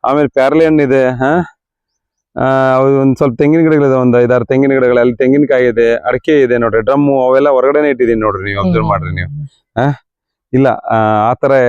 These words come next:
Speaker 1: ಯಾರು ಬರೋದಿಲ್ಲ.
Speaker 2: ಹ್ಮ್.
Speaker 1: ಏನೋ ಒಂದ್ ಸೇಫ್ಟಿ ಇದೆ. ಹ್ಮ್. ಆ, ಪೈಪ್ಗಳಿದಾವೆ ಎಲ್ಲ ತೋಟದಲ್ಲಿ, ಹಾ?
Speaker 2: ಹ್ಮ್, ಸರ್.
Speaker 1: ಅಲ್ಲೆಲ್ಲ ಪೈಪ್ಗಳು ಇಟ್ಟಿದೀನಿ. ಆ,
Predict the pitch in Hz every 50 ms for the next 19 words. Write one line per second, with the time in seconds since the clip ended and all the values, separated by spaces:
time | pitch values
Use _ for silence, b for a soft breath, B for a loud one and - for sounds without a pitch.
0 | 120 117 113 110 110 107 107 110 117 120 120 104 110 110 110 104 113 107 107 139
1 | 165 - _ _ _ - 160 151 135 _ - 120 135 151 151 135 127 - - 139
2 | 131 107 123 123 117 104 104 98 82 104 113 131 151 147 - _ _ _ _ _
3 | _ _ _ _ _ _ _ _ - 107 110 110 110 110 110 101 - 147 156 139
4 | 131 135 147 143 135 131 127 123 123 123 123 123 110 - _ 127 127 120 120 120
5 | 113 117 113 113 117 110 - 131 143 160 151 151 143 139 135 127 - 127 127 131
6 | 120 117 123 127 131 131 117 135 139 135 127 135 131 127 107 123 117 110 107 107
7 | 110 110 - - - - - - -